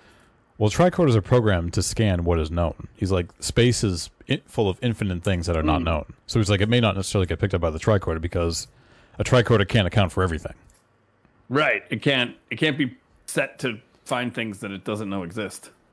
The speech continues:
Speaker 1: Exactly. So I thought that was kind of a nice touch as well. And I think that,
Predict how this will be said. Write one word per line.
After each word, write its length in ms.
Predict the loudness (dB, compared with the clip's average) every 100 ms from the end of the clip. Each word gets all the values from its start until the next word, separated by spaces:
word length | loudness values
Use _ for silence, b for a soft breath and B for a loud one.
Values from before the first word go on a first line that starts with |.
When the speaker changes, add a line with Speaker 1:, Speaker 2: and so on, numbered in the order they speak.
| _ 0
Speaker 1:
Exactly. 520 | 4 4 2 -8 -12 _ -10
So 500 | 2 4 6 4 2 2
I 100 | 4
thought 200 | 4 4
that 100 | 2
was 120 | 2
kind 160 | 0
of 80 | 2
a 40 | 0
nice 260 | -2 -4
touch 560 | 0 0 0 -8 -14 -16 b b b b b b -4
as 160 | -2 2
well. 300 | 2 2 2
And 80 |
I 80 | -2
think 280 | -2 -4 -2
that, 280 | 0 0